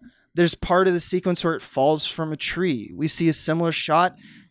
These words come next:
in this movie as the cabin falls down from camera, revealing that,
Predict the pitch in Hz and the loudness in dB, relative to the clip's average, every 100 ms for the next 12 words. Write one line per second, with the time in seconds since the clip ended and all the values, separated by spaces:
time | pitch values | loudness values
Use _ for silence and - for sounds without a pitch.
0 | _ 175 170 170 254 160 147 143 170 175 | _ 0 2 4 4 2 0 0 0 2
1 | 175 170 - 143 139 160 175 - 165 160 | 2 0 -4 2 4 4 0 0 2 2
2 | 131 160 147 170 170 - 160 156 185 190 | 0 2 4 2 0 -4 -6 -6 -4 -2
3 | 160 113 80 - _ _ _ - 151 143 | -2 -4 -10 -14 _ _ _ -4 -2 0
4 | 143 190 180 170 160 156 | 2 4 4 2 0 0